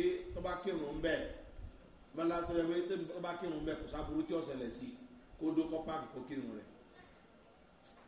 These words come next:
Mo rò pé a gbọ́ yìí, kó dó kọ́, kọ́dà ń bẹnu àwọn àfáà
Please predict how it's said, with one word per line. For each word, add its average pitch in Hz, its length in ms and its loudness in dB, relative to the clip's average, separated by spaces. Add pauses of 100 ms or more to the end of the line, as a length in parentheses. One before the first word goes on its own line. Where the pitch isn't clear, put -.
(580)
Mo 139 120 -4
rò 131 100 0
pé 143 200 2 (880)
a 131 140 -8
gbọ́ 147 200 4
yìí, 147 200 6 (380)
kó 170 140 0
dó 170 140 4
kọ́, 175 160 0 (100)
kọ́dà 233 260 0
ń 196 140 4
bẹnu 208 260 2
àwọn 175 220 2
àfáà 170 420 0